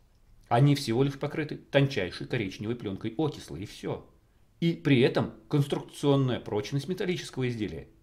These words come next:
не нарушена. Несмотря на то, что у нас нет своей лаборатории для проведения анализов, во время этих экспедиций мы собирали образцы металла и всё, что на него похоже, для того,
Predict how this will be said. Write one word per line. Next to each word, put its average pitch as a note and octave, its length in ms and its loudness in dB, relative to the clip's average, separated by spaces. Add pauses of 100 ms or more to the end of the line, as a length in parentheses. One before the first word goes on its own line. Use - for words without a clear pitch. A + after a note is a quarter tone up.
не E2+ 100 -10
нарушена. E2 640 -6 (920)
Несмотря C4 400 4
на C4+ 100 8
то, A3+ 200 4
что F#3 140 2
у - 20 6
нас C#3+ 200 2
нет E3 160 4
своей B2+ 200 2
лаборатории A#2 720 0 (240)
для A2+ 140 -2
проведения A#2 460 0
анализов, E2 400 -2 (440)
во C#3 100 6
время C4 280 6
этих B3 180 0
экспедиций G3+ 560 -2
мы F#3+ 120 2
собирали F#3 420 6
образцы G#2+ 400 -2
металла C#3+ 480 2 (220)
и G3+ 100 4
всё, A2+ 240 2
что A2+ 160 -4
на D#3+ 80 2
него D3 240 2
похоже, C3 560 -2
для A2+ 140 -2
того, F3+ 400 0